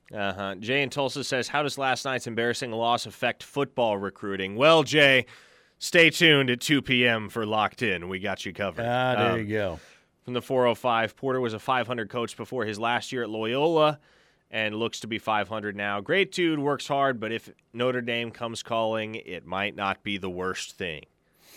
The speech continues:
Speaker 1: So the, we're, we're ready to offload Porter Moser, huh?
Speaker 2: Well, let's say that Notre Dame offers Porter Moser,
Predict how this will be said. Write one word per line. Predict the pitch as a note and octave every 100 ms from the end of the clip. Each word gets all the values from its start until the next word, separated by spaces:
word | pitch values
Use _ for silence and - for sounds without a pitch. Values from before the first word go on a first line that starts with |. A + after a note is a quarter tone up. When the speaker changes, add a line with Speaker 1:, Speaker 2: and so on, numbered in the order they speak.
| - - - _ _
Speaker 1:
So | F2
the, | F2+
we're, | F#2 A2 -
we're | B2 C3
ready | D#3 G3+ A3
to |
offload | G3 G3 G#3 - G#3 G3+
Porter | E3 G#3+ G#3
Moser, | F#3+ F3+ D3 A2+ G2
huh? | B2+ D#3+ - _ _ _ _ _ _ _ _ _ _ _
Speaker 2:
Well, | C#3+ G#3 A3+ F#3+ -
let's | F#3 C4+ -
say | B3+ A3+ G#3+
that | G3+ D#3
Notre | D#3+ D#3 E3
Dame | D#3+ D#3+ D#3+ D3 -
offers | C#3 D3 D3 D3 B2+ A2+ F#2+ -
Porter | - A#2+ G#2
Moser, | F#2 E2+ D#2+ E2+ - -